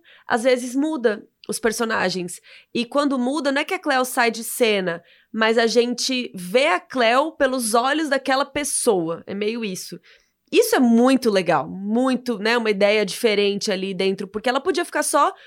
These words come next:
ah, Cleo, Cleo, Cleo, e não. Ela resolveu inovar ali dentro dessa ideia dela. E, cara, isso de acompanhar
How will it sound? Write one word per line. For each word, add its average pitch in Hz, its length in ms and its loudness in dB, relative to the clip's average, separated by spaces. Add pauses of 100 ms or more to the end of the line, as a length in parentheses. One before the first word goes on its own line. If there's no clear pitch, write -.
ah, 269 220 2
Cleo, 233 420 2
Cleo, 214 320 0
Cleo, 240 320 -2
e 403 80 -2
não. 294 380 4 (280)
Ela 240 200 4
resolveu 254 680 2 (300)
inovar 277 500 2
ali 262 160 -2
dentro 247 360 -2
dessa 254 240 -2
ideia 233 300 -2
dela. 214 400 0 (340)
E, 247 80 -6
cara, 220 480 0 (260)
isso 247 280 -2
de 240 80 0
acompanhar 233 760 0